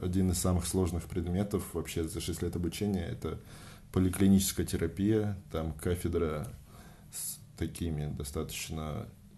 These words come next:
серьёзными вопросами, серьёзными обсуждениями и преподавателями с очень высокой планкой. Поликлиническая терапия, она такая, даже чуть посерьёзнее, чем госпитальная, хотя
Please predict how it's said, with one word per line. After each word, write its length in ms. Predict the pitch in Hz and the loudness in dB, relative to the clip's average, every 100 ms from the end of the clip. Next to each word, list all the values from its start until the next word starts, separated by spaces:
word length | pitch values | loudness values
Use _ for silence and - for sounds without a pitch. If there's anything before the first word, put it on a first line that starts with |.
| - | -14
серьёзными 720 | - 85 85 92 82 85 82 | -6 -2 2 2 2 0 -2
вопросами, 680 | 82 76 90 104 - 98 95 | -2 -2 2 2 4 4 2
серьёзными 840 | - 82 85 85 76 82 80 71 - | 2 0 2 2 0 -2 -4 -4 -6
обсуждениями 1040 | 71 - 82 80 85 104 98 90 87 87 - | -8 -4 -4 -2 2 4 4 4 2 0 -4
и 340 | 87 85 85 82 | -2 0 0 -2
преподавателями 720 | - 85 82 85 87 90 82 | -2 -2 0 0 0 0 -2
с 140 | 80 - | -4 -4
очень 300 | 80 - 80 | -6 -4 -4
высокой 580 | 78 - 73 69 67 - - | -4 -6 -6 -8 -8 -12 -8
планкой. 440 | 69 80 87 90 - - | -4 -4 -4 -6 -8 -6
Поликлиническая 760 | - 98 98 101 101 95 - 85 | 0 0 4 4 4 2 -2 -2
терапия, 420 | 90 87 90 82 | 0 0 2 0
она 120 | 80 | 0
такая, 360 | 73 76 101 110 | -2 -2 2 4
даже 260 | 90 80 - | 4 0 -2
чуть 160 | 80 | -4
посерьёзнее, 640 | - - 87 87 85 87 | -4 -2 0 2 2 0
чем 340 | 73 78 73 65 - - - - - - - - - - | -4 -4 -4 -6 -10 -20 -20 -20 -20 -20 -20 -20 -20 -14
госпитальная, 680 | - 90 - - 95 110 113 | -4 -4 -2 -2 2 4 2
хотя 560 | 90 87 95 92 87 | 0 0 2 4 2